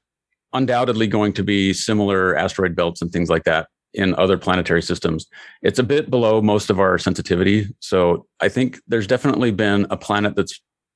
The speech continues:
observed to have a ring system around it. And a ring is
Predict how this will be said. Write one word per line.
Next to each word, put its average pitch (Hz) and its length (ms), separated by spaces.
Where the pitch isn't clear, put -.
observed 95 420
to 92 60
have 92 120
a 90 60
ring 92 260
system 127 320
around 123 280
it. 139 140
And 101 200
a 90 60
ring 104 280
is 87 200